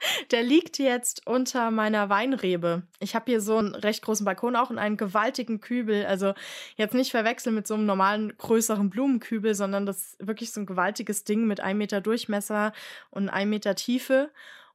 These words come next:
Und da wohnt mein Weinstock drin. Und darunter, unter der Weinrebe, hab ich ihn jetzt beerdigt. Und, ähm, jetzt nährt er quasi meinen Wein. Und das find ich irgendwie beruhigend und schön.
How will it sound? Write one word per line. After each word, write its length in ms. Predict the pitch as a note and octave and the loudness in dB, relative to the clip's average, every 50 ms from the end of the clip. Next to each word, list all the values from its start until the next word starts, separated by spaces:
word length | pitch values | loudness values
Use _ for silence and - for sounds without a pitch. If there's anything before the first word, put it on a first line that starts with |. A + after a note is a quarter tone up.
| _ | _
Und 160 | - G#3+ G#3 G#3 | -4 -2 0 2
da 300 | G3+ G#3+ B3 C4+ C#4 - | 2 2 2 2 0 -2
wohnt 220 | - G#3+ B3+ C4 B3+ | 0 0 0 0 0
mein 260 | G#3 G3+ G3+ G#3 G3+ | 0 0 0 0 2
Weinstock 560 | F#3+ F#3 F#3+ G#3 A3 - - - F3+ F3 - - | 2 2 2 0 0 -2 -2 -2 -2 -2 -4 -8
drin. 380 | F#3 E3+ F#3 F3+ G3 A#3 D#4+ - _ _ _ _ | -4 -2 -2 0 0 -2 -4 -6 _ _ _ _
Und 160 | - G#3 G#3+ | -4 -2 2
darunter, 640 | A#3 A#3 B3+ B3+ A3 A3+ C4 C#4 C4+ - A3+ G3 - | 2 2 2 2 2 2 2 2 2 0 0 0 0
unter 360 | - C4 C#4+ C#4 - C4 A#3+ | 2 0 0 2 0 0 0
der 160 | A3+ A3+ G#3 | 0 0 2
Weinrebe, 600 | G3 G3 G3 G#3 A3+ G#3+ G3+ G3+ F#3+ F#3 G3 G3 | 2 2 2 2 0 0 0 -2 0 0 0 0
hab 140 | G3 G3 F#3+ | 0 0 -2
ich 120 | G3+ G3 - | -2 -2 -2
ihn 60 | G3+ | -2
jetzt 180 | F#3+ F3 - | -4 -4 -4
beerdigt. 680 | - - - - F3+ F3+ F3 F3 E3+ F3 F3 - - - | -6 -6 -2 -2 -2 0 0 0 -2 -2 -4 -8 -14 -12
Und, 300 | - F#3+ F#3 F#3 F3 - - | -10 -8 -8 -8 -8 -8 -8
ähm, 240 | F#3 F#3 F3+ F3+ F#3 | -6 -6 -6 -6 -4
jetzt 320 | F3+ F#3 F3+ F3+ - - | -4 -4 -4 -4 -6 -8
nährt 360 | G3 F#3+ F#3+ F#3 F#3 G3+ - | -6 -2 -2 0 0 -2 -2
er 140 | - G3 F#3 | -4 -8 -8
quasi 520 | F3 - - F#3 F3+ F3+ E3+ F3+ F#3 F#3 - | -6 -6 -4 -2 -2 -2 -2 -4 -6 -6 -6
meinen 380 | - F3+ F3 F3 F3+ F3 F3 | -6 -6 -6 -4 -6 -6 -4
Wein. 360 | E3 E3 D#3+ D#3+ D#3+ E3+ E3+ - | -4 -4 -4 -4 -6 -8 -10 -10
Und 120 | - F3 | -10 -10
das 140 | F3+ F#3+ - | -8 -4 -2
find 120 | - G#3+ | 0 0
ich 80 | G3+ - | 0 0
irgendwie 340 | G#3 G3+ G3 F#3+ F#3 F#3 F#3+ - - - - - - - - - - _ _ | 0 0 0 2 0 0 -4 -8 -16 -20 -20 -20 -20 -20 -20 -20 -20 _ _
beruhigend 460 | - G#3 - A#3 B3+ E4 D#4+ D4 A#3 | -8 -2 2 4 4 6 4 4 2
und 160 | - A#3 A#3 | 0 0 0
schön. 460 | A3 - - G#3+ F#3+ F3+ F3 E3+ F3 | 0 0 2 2 2 2 0 -2 -4